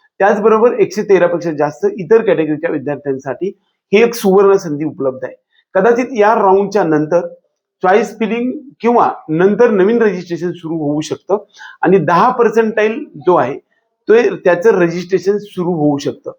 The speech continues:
त्यावेळेस मात्र तुम्हाला एकशे चव्वेचाळीस पेक्षा जास्त मार्क्स असणाऱ्या विद्यार्थ्यांना नंतर मात्र मॅनेजमेंट कोटा जास्त फीज मधून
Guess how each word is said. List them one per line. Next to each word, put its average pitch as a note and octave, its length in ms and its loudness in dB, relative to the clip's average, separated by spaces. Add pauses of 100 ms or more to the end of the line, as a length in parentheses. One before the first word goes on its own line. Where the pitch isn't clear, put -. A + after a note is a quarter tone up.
(320)
त्यावेळेस A3 420 2
मात्र F#3+ 320 -2
तुम्हाला F#3 440 -2
एकशे F#3+ 320 -4
चव्वेचाळीस F3 500 2
पेक्षा D#3+ 240 -4
जास्त D3+ 360 -2
मार्क्स E3 280 0
असणाऱ्या D3+ 420 -2
विद्यार्थ्यांना D3+ 680 -2 (440)
नंतर G3 500 2
मात्र F3 340 -4 (280)
मॅनेजमेंट G3 540 -2
कोटा D#3+ 260 -4 (480)
जास्त F#3+ 440 -2
फीज F3 420 -4
मधून E3 360 -4